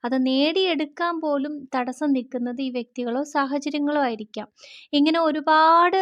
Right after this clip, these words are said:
പേഴ്സണൽ സിറ്റിംഗ് എനിക്ക് വന്നിട്ടുണ്ട്. ഒരുപാട് പെൺകുട്ടികൾ, ഒരുപാട് സ്വപ്നങ്ങളുണ്ട്, പക്ഷേ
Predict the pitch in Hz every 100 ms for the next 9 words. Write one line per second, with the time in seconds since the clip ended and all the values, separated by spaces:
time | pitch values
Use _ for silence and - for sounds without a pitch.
0 | 349 254 - 277 269 302 285 285 277 262
1 | 254 254 254 233 233 240 240 240 262 269
2 | 370 370 349 349 277 254 247 - 240 220
3 | 214 240 277 302 330 - 285 285 302 302
4 | 277 240 226 240 233 - 359